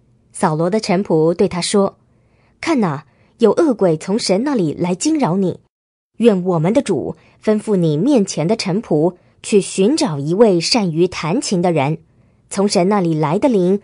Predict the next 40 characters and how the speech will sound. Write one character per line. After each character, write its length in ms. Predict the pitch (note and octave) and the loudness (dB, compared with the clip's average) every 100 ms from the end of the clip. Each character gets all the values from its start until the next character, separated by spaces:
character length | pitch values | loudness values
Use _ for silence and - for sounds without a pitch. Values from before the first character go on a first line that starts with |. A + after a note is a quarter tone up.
| _ - | _ 0
临 200 | G3 C4 | 2 4
到 140 | C#4 | 2
你 140 | F#3 | 0
身 280 | C#3 - F4 | -2 0 0
上 220 | F#4+ A#3 | 0 -2
的 60 | D#3+ | -2
时 160 | - D#3 | -4 -4
候， 280 | F3+ C3+ - _ _ | -2 -4 -6 _ _
他 160 | - F3 - | -10 -10 -8
可 180 | - E3+ | -2 0
以 160 | A#3 | 0
弹 280 | - D#3+ D#3+ | -2 -4 -4
琴， 400 | - D#3 E3 - - | -2 -2 -2 -4 -2
你 140 | F3+ | 0
就 160 | D#3+ G#3+ | 0 -2
好 300 | - D#3+ - | -2 -4 -2
了。” 240 | D3+ E3 _ _ _ _ _ _ _ _ _ _ | -4 -6 _ _ _ _ _ _ _ _ _ _
扫 200 | - E3 | -2 0
罗 280 | D3+ D#3 E3 | 0 0 0
对 180 | A3 G3+ | 0 -2
他 160 | - | -2
的 80 | F3 | -6
臣 240 | E3 E3+ G3+ | -4 -4 -2
仆 160 | F3 | -2
说 380 | F3 G#3 G3+ - _ _ _ _ _ _ | 0 2 2 0 _ _ _ _ _ _
：“你 140 | G3 D#3+ | 0 2
们 200 | E3 E3 | 0 -4
可 440 | - - F3 G3+ | -6 -4 0 2
以 240 | A#3 F#3 | 2 0
为 180 | D#3 A3 | 4 4
我 140 | F3 F#3 | 4 2
找 260 | F3+ B2 | 0 0
一 160 | D3 F#3+ | -2 0
个 300 | - F#3 E3 | 4 4 2
善 300 | - A3+ E3+ | 0 0 2
于 120 | F#3 | 0
弹 340 | - E3 F#3 | 0 -2 -2
琴 200 | C#4+ G3+ | 0 0
的 100 | F#3 | 2
人 380 | F#3 D3+ D3+ F#3 | 2 2 2 -2